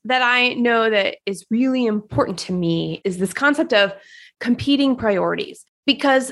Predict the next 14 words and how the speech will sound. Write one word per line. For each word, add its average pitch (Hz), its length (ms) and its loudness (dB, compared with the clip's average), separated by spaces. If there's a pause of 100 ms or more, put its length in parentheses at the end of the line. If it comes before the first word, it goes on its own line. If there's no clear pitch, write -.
the 247 100 -2
things 349 260 2
we 277 140 0
wanna 269 340 2
do 185 440 -6
and 208 100 -2
the 208 100 -2
opportunities 277 760 2
that 185 160 -6
show 214 360 2
up 220 280 0 (500)
are 233 80 2
the 233 80 2
most 262 320 2